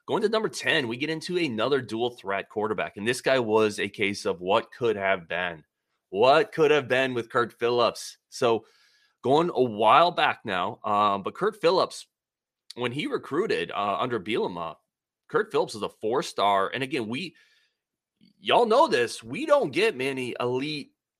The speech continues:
high school quarterbacks, you know, four-star guys. Like, we got Graham Mertz, and it was just, we set off the champagne and the fireworks landing a, a four-star out-of-state quarterback. Kurt Phillips was a four-star guy. He was the Gatorade Player of the Year.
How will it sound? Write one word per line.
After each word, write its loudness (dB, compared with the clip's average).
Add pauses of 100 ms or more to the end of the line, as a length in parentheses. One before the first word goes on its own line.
high -2
school -2
quarterbacks, -4
you -4
know, -4
four-star 0
guys. -4
Like, -8
we -4
got 2
Graham -2
Mertz, -2
and -8
it -6
was -10
just, -12 (440)
we -6
set 2
off 0
the -4
champagne -4
and -4
the -2
fireworks 2
landing -2
a, -4
a -2
four-star 0
out-of-state -4
quarterback. -6 (240)
Kurt -2
Phillips 2
was -2
a -2
four-star -2
guy. 0
He -6
was -8
the -8
Gatorade -2
Player 0
of -4
the -6
Year. -6